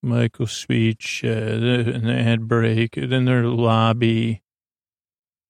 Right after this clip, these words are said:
uh, Judge and Janet. Oh, they go into the Janet void. Uh, yeah, oh, this, no, this is a different part. Michael doesn't try to solve it here. They go into the Janet void, uh,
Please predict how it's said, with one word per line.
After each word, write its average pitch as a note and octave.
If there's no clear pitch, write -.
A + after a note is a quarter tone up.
uh, A#2
Judge B2
and A#2
Janet. A2+
Oh, B2
they A#2
go B2+
into A#2
the A2
Janet A#2+
void. A#2+
Uh, A#2+
yeah, A#2
oh, A#2+
this, A#2
no, C3+
this A#2+
is A#2+
a A2
different A2+
part. A#2
Michael A#2+
doesn't A2+
try A#2+
to A#2+
solve A#2
it A2+
here. A#2
They B2+
go C3+
into B2+
the A#2+
Janet A#2
void, A2+
uh, A2+